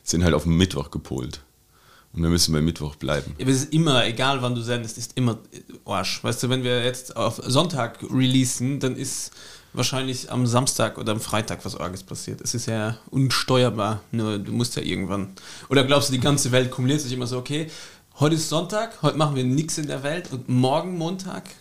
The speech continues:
Speaker 2: <laughs> geht's wieder los?
Speaker 1: Ja, also zumindest in Österreich funktioniert das so, ja.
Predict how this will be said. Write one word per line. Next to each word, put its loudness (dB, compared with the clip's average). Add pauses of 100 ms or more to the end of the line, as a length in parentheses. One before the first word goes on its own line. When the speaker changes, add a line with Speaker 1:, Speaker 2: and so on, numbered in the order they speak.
(340)
Speaker 2:
<laughs> 4
geht's 0
wieder 6
los? 0 (1040)
Speaker 1:
Ja, 10
also 8
zumindest 6
in 4
Österreich 4
funktioniert 2
das 2
so, 0
ja. -2